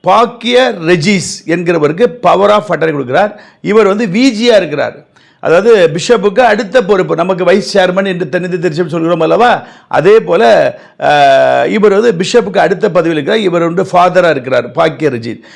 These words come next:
இவர் என்ன செய்கிறார், இந்த லேண்டை, அ, ஃபாதர் சிரிலுக்கு என்ன கொடுக்கிறார்? power of attorney கொடுக்கிறார். இவர் என்ன செய்கிறார்? லேண்டை ஃபாதர் சிரிலுக்கு power of attorney கொடுக்கிறார்.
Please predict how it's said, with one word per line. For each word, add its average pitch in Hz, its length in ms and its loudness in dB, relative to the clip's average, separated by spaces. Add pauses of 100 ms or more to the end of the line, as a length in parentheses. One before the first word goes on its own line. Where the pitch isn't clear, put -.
(140)
இவர் 254 320 2
என்ன 233 200 2
செய்கிறார், 214 460 2
இந்த 190 260 -2
லேண்டை, 170 680 2 (440)
அ, 143 1000 2
ஃபாதர் 208 420 2 (140)
சிரிலுக்கு 233 760 0 (340)
என்ன 185 180 -2
கொடுக்கிறார்? 180 500 0
power 233 280 2
of 269 180 2
attorney 180 340 -2
கொடுக்கிறார். 123 380 -4 (440)
இவர் 170 240 -2
என்ன 170 180 0
செய்கிறார்? 226 640 -2 (140)
லேண்டை 185 600 0 (200)
ஃபாதர் 202 480 2 (140)
சிரிலுக்கு 240 600 0 (380)
power 185 260 2
of 208 160 2
attorney 165 320 -4
கொடுக்கிறார். 143 460 -4